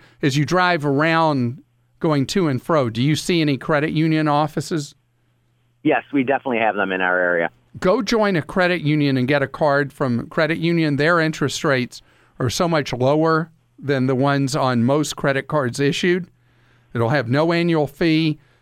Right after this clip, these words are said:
Speaker 1: You'll likely have an interest rate of somewhere between seven and twelve percent with a credit union card. And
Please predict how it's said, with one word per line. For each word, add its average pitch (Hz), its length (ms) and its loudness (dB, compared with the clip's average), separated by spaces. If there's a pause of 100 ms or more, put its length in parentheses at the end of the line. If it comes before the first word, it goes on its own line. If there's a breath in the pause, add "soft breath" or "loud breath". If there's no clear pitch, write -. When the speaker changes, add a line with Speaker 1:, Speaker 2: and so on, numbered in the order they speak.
(140 soft breath)
Speaker 1:
You'll 127 180 0
likely 147 380 2
have 147 160 2
an 131 100 0
interest 139 460 -2
rate 139 160 2
of 117 80 -2
somewhere 143 260 0
between 123 300 -2
seven 156 420 0
and 123 180 0
twelve 139 400 0
percent 139 540 -2 (1040)
with 120 120 -2
a 117 80 0
credit 160 320 0
union 147 340 0
card. 151 420 0 (480 soft breath)
And 143 480 0